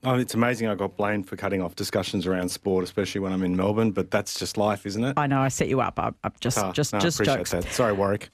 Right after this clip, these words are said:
Speaker 2: We're gonna talk about your speech in a moment, but how much of a blow is the U S president's decision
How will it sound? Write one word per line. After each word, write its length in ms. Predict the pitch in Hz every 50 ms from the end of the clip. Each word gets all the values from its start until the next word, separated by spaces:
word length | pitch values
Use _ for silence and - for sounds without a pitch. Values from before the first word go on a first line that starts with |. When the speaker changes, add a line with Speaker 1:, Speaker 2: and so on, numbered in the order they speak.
| _ _ _ _ _ _ - -
Speaker 2:
We're 120 | 214 226 226
gonna 160 | 277 294 330
talk 220 | - 247 240 226
about 160 | 226 208 196
your 100 | 151 170
speech 600 | 170 - - - 165 143 127 135 - - - -
in 140 | - - 151
a 40 | 143
moment, 680 | 139 135 135 127 120 107 - - - 180 - - - - - -
but 220 | - - 240 247 254
how 340 | 262 320 453 539 539 508 427
much 220 | 381 339 - -
of 140 | 285 226 220
a 60 | 214
blow 460 | 156 135 156 143 139 147 156 156 151
is 420 | 147 135 131 127 - 151 156 135 -
the 80 | 156 147
U 180 | 143 156 147
S 140 | 147 143 -
president's 560 | - - 143 143 139 143 147 143 135 - -
decision 760 | - 143 135 - - 143 131 117 123 117 - - 135 175 165